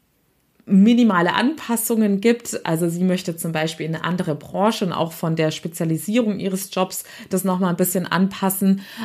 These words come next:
Aber es war jetzt keine grundlegende Änderung, dass sie sagt, „Ich werfe jetzt das Handtuch und möchte komplett neu anfangen“, was aber auch vorkommt,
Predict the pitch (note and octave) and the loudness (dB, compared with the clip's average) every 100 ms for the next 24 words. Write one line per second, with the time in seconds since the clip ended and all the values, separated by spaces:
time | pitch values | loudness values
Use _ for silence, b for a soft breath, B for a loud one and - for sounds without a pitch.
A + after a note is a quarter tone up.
0 | B F3+ F#3 F3 E3 E3+ E3 F#3 E3 F#3+ | B 2 2 2 2 0 0 -2 0 4
1 | A#3 G3 F3+ F3 F3 F#3 F3 D#3+ E3 D#3+ | 4 4 0 2 2 4 4 4 2 2
2 | E3 E3 E3 D3 D#3+ F3 F3 F#3+ F3+ E3 | 0 0 0 0 -4 0 0 0 -2 -6
3 | D#3+ G3+ G#3+ G3 F#3 D#3+ F3 F#3+ E3+ F3 | -4 -2 -2 -2 -2 0 0 0 -4 -4
4 | E3 F3 F3 D#3 - A3 C#4+ B3+ B3 A#3+ | -4 -4 -2 -2 2 0 0 0 0 0
5 | B - F3 F#3+ E3+ E3 - C#3+ - - | B 2 4 4 2 2 2 0 0 -2
6 | A3 A3+ C4+ C#4+ D4 | -2 0 0 0 0